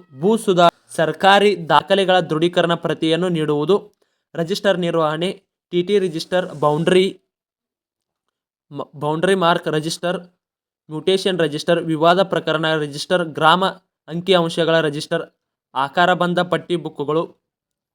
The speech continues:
ಭೂ ಮಂಜೂರಾತಿ ರಿಜಿಸ್ಟರ್, ಭೂ ರಹಿತ ಮತ್ತು ಕೃಷಿ ಕಾರ್ಮಿಕರಿಗೆ ಸಂಬಂಧಿಸಿದ ಮಾಹಿತಿ ರಿಜಿಸ್ಟರ್, ಸರ್ಕಾರಿ ಭೂಮಿಯ ರಿಜಿಸ್ಟರ್ ಮತ್ತು ಇತ್ಯಾದಿ ದಾಖಲಾತಿಗಳ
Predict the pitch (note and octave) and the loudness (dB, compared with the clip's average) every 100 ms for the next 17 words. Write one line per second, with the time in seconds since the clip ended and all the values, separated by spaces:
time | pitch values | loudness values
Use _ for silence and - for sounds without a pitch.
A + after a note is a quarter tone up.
0 | _ - C#3 G3+ F#3+ E3+ E3 E3+ E3 E3+ | _ -8 2 4 4 0 2 2 2 2
1 | D#3 C#3+ - E3 C#3+ C3+ G3 F#3 F3 F3+ | 2 0 -6 -6 -4 2 4 4 4 2
2 | E3+ D#3+ D#3 D#3+ D#3+ - F#3 E3+ C#3 D#3+ | 0 -2 -6 -6 -4 0 0 2 2 2
3 | E3 D3+ D3+ E3 D3+ D3+ D#3+ D#3 D#3 D#3+ | -4 -6 -6 -6 -6 -6 -6 -6 -2 0
4 | A3 - _ _ D3 D#3+ F#3 F#3 D#3 C#3+ | 0 -6 _ _ -4 -2 0 0 -2 -2
5 | E3+ E3+ - D#3+ E3+ F#3 F#3+ F#3 C#3+ E3+ | -2 -2 -4 -6 2 4 4 2 0 0
6 | F3+ E3+ E3 A3 B3 _ _ _ D3+ D#3 | 0 0 -2 -2 -6 _ _ _ -12 -6
7 | F3+ F3+ F3 F3 D#3 D#3 E3+ F3 D#3 D#3 | -4 -2 -2 -2 -4 -2 -2 0 -2 0
8 | D#3 D3 D#3 | -2 -2 0